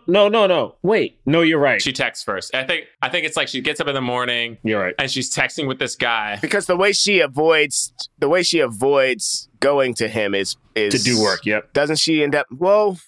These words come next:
Speaker 3: first she f-, has a full-on, like, break. She, like, cannot walk out the door.
Speaker 2: She has a panic attack.
Speaker 3: She has a panic attack. And then I thought she started working, but I, but I don't know. I mean, I, I, I
Speaker 2: Yeah, I think that's right. I think that's right. Because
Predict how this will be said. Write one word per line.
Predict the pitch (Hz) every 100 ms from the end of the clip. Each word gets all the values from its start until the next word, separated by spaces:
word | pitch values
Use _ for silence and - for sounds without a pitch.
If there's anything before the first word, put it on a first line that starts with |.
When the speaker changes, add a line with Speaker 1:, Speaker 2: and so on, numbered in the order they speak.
| - -
Speaker 3:
first | 190 202
she | - 208 165
f-, | - -
has | - 147 135
a | 123
full-on, | - 139 135 127 117 113 107 98
like, | 98 90
break. | 123 117 -
She, | 139
like, | 120
cannot | - 120 110 98
walk | - 98 -
out | 87
the | - 76 -
door. | 95 67 65
Speaker 2:
She | -
has | 117
a |
panic | 110 120 92
attack. | - 95 82
Speaker 3:
She | -
has | 147
a |
panic | 139 160 139
attack. | 101 98 92 90 _
And | - 147 160
then | 214
I | 160
thought | 139 123
she | -
started | 123 120 110
working, | 113 107 117
but | 135
I, | 147 147
but | 143 139
I | 135
don't | 123
know. | 90 92
I | 120
mean, | 139
I, | 139 135
I, | 127 127 123 131
I | 123 123
Speaker 2:
Yeah, | 139 147 104
I | 107
think | 135 151
that's | 139 -
right. | 117 98
I | 113
think | 175 160
that's | 143 135
right. | 127 107 -
Because | - 135